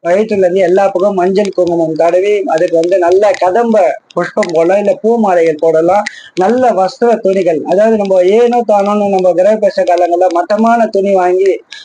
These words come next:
அவங்கள பராமரிக்கல வந்து இழிவு பண்ணக்கூடாது. நல்ல துணியை வாங்கிட்டு வந்து போறது வந்து மாட்டுக்காரர்களையே நம்மளுடைய மகாலட்சுமி நம்ம இல்லறம் சிறப்பா இருக்கிறதுக்காக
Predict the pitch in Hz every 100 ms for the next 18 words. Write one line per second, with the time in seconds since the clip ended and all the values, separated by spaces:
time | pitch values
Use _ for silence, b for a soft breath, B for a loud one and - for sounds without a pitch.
0 | B 175 190 180 - 196 226 226 190 170
1 | 175 170 185 185 190 233 226 196 165 147
2 | 143 127 165 185 233 247 220 185 190 185
3 | 175 180 175 196 180 165 220 254 240 208
4 | 190 226 262 B B - 180 233 233 220
5 | 196 190 180 190 226 208 185 180 175 175
6 | 180 240 233 214 190 180 175 180 214 240
7 | 220 - 202 208 202 208 196 190 175 175